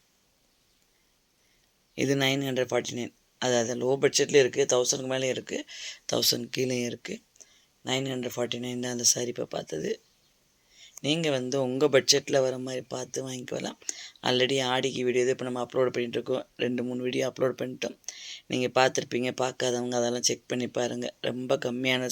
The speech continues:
சாரி கலெக்ஷன். ரேட் இவ்வளோ சீப்பா கிடைக்குமா சொல்லலாம். அவ்வளோ அழகா இருக்கும். கிஃப்ட் கொடுக்குற மாதிரி இருக்கும். நெக்ஸ்ட் இது வந்து பார்த்தீங்கன்னா தௌசண்ட் சிக்ஸ்டி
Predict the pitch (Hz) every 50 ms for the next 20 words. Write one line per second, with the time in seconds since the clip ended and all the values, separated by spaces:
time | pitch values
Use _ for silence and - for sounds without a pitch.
0 | - 131 123 120 120 - 127 127 123 - - 143 131 - - - - - - -
1 | - - 123 131 135 131 - - - - - - 190 180 175 160 - - 151 -
2 | - 147 139 - 135 143 135 - 135 135 135 131 - - 123 131 135 127 123 -
3 | 139 147 143 139 131 127 127 123 113 - 123 143 143 131 131 131 - - 147 143
4 | 139 127 120 - 127 127 131 127 127 120 120 - - - _ _ _ - - -
5 | _ _ _ _ _ _ _ _ _ _ _ _ - 131 135 - - - 147 139
6 | 131 135 139 139 131 - 131 123 127 120 127 127 127 - 139 135 - - 131 117
7 | - -